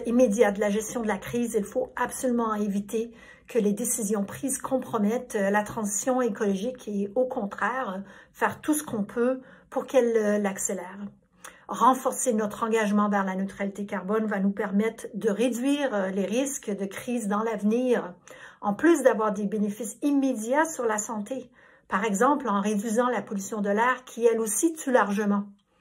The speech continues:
Aussi, les transports actifs, l'alimentation saine, euh, renforcent la santé publique tout en réduisant la pression sur l'environnement, sur les forêts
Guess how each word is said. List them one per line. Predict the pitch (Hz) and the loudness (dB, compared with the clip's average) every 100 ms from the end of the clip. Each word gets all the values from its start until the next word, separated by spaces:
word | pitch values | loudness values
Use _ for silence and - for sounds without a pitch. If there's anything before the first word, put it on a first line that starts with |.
| _ - _ _ - | _ -20 _ _ -8
Aussi, | 214 202 285 285 | -4 -2 0 2
les | 240 | 0
transports | 226 208 - 208 | 0 -4 -2 0
actifs, | 208 208 - 285 - | -2 -2 -4 -4 -2
l'alimentation | 220 202 208 208 202 220 208 226 | 0 4 4 2 0 -2 -4 -2
saine, | 202 - 311 320 240 | -2 2 2 4 2
euh, | 196 190 - - - | 2 -2 -8 -20 -2
renforcent | 190 208 311 311 | 0 2 2 2
la | 262 | 0
santé | 226 233 208 226 | -2 -4 -6 -6
publique | 214 208 311 - | 0 0 0 -4
tout | 320 294 | -2 0
en | 220 | 2
réduisant | 233 254 262 269 311 | 2 0 0 0 2
la | 226 | 0
pression | - 208 - 262 294 | -2 -6 -4 -2 0
sur | 285 - | -2 -2
l'environnement, | 233 214 220 214 214 240 311 | 0 2 2 2 2 0 -2
sur | - 247 | -8 -6
les | 240 | -4
forêts | 214 226 214 320 | -2 -4 -2 -4